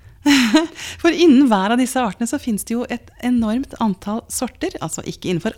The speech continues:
alle selvfølgelig, men innenfor de store kulturplantene som ris og hvete, poteter. Eh, ta poteter for eksempel. Vi kjenner kanskje pimpernell og troll og beate, og gulløye har kanskje noen hørt om.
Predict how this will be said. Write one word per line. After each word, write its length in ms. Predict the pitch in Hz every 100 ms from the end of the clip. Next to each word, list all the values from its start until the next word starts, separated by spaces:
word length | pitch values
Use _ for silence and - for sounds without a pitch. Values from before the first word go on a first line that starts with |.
| 254
alle 240 | 220 160 170
selvfølgelig, 420 | 185 196 220 370
men 180 | 240 220 - -
innenfor 300 | - 175 175
de 80 | 175
store 320 | - 202 160 156
kulturplantene 720 | 175 - 165 170 156 160 202
som 140 | 185
ris 220 | 170 156 175
og 80 | 175
hvete, 460 | 170 151 - 220 - - -
poteter. 580 | - 180 160 - 262 - - - - - - 214
Eh, 400 | 202 196 190 185 - - -
ta 160 | - 170
poteter 480 | 202 185 165 180
for 80 | 190
eksempel. 400 | - 208 196 247
Vi 140 | 190 196
kjenner 420 | 208 170 175 175 - - - - -
kanskje 380 | 165 - - 156 147 147 - -
pimpernell 720 | 240 233 220 214 269 277 269 196
og 80 | -
troll 460 | 220 240 254 240
og 60 | 175
beate, 720 | 190 180 190 214 214 _ 226 226 226 226 214
og 160 | 160 147
gulløye 800 | 214 185 165 - 165 170 180 190
har 100 | 196 202
kanskje 300 | 196 - 196
noen 180 | 185
hørt 240 | 190 180 214
om. 120 | 285